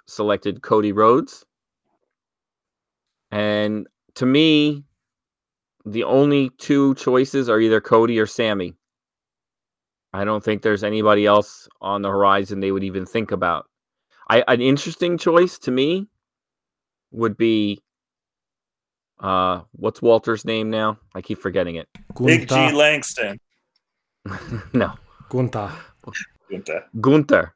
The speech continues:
Speaker 1: Gunther would be a, a fascinating choice
Speaker 2: Yes.
Speaker 1: to win the Rumble. 'Cause could you imagine, you know, you've got, like, Roman Reigns, you know, coming out of a, a, a, a grueling match against someone, and all of a sudden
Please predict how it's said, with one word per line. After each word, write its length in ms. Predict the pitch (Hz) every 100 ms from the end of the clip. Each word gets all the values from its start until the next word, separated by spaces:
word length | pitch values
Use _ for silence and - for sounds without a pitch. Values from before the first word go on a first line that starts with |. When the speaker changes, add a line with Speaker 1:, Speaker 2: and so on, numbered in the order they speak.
| -
Speaker 1:
Gunther 420 | 135 180 180 147
would 160 | 127 117
be 160 | 113 110
a, 100 | 110
a 120 | 110 98
fascinating 880 | - 120 123 - 127 113 104 101
choice 500 | 98 107 87 85 - -
Speaker 2:
Yes. 220 | 131 107
Speaker 1:
to 100 | 95
win 240 | 98 95
the 80 | 95
Rumble. 500 | 98 98 90 87 90 _ _ _ _ _ _ _ _
'Cause 120 | 113
could 140 | - 131
you 80 | 151
imagine, 600 | 139 131 131 135 139 127
you 80 | 123
know, 320 | 117 110 107 -
you've 180 | 110
got, 240 | 101 113 104
like, 400 | 113 107 - - _ _ _ _ _ _ _ _ _ _ _ _ _ _ _ -
Roman 360 | 107 123 131 127
Reigns, 460 | 127 127 131 127
you 60 | 131
know, 120 | 117
coming 300 | - 127 123
out 160 | 120 123
of 100 | 123
a, 460 | 117 82 117 117 - -
a, 40 |
a, 200 | 107 107 -
a 100 | 110
grueling 420 | 117 135 151 139
match 320 | 131 131 -
against 320 | 123 113 120
someone, 380 | - 127 131 123
and 120 | 110
all 120 | 110 120
of 60 |
a 40 | 123
sudden 480 | 127 120 117 110